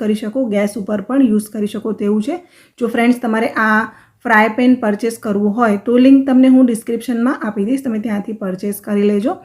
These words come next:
હવે આ ફ્રાય પેનની અંદર મેં અહીંયા ત્રણ ટેબલસ્પૂન જેટલું તેલ ઉમેરી લીધું છે. મારી પાસે રોટલી વધારે હતી, એટલે મેં ત્રણ ટેબલસ્પૂન જેટલું તેલ લીધું. તેલ ગરમ થાય એટલે તેમાં આ રોટલીની સ્ટ્રીપ્સ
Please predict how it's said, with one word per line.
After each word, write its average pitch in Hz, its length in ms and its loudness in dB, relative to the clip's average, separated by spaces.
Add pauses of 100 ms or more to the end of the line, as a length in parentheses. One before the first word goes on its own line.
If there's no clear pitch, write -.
(340)
હવે 254 120 2 (140)
આ - 20 8 (120)
ફ્રાય 277 260 4
પેનની 269 300 6
અંદર 262 200 6 (120)
મેં 254 120 4
અહીંયા 233 380 0 (500)
ત્રણ 262 340 6
ટેબલસ્પૂન 254 540 4
જેટલું 240 440 0
તેલ 233 240 0 (120)
ઉમેરી 220 260 2
લીધું 208 240 2
છે. 330 160 -6
મારી 214 160 0
પાસે 214 240 -4
રોટલી 208 260 -2
વધારે 196 380 0
હતી, 196 280 -6
એટલે 214 180 -4
મેં 208 200 0 (160)
ત્રણ 196 320 -4
ટેબલસ્પૂન 202 560 -4
જેટલું 196 320 -6
તેલ 190 220 0
લીધું. 196 280 -2
તેલ 220 240 0
ગરમ 208 280 0
થાય 208 180 -2 (400)
એટલે 196 160 -4
તેમાં 202 480 -4
આ 208 180 -2 (520)
રોટલીની 233 440 2
સ્ટ્રીપ્સ 226 320 -4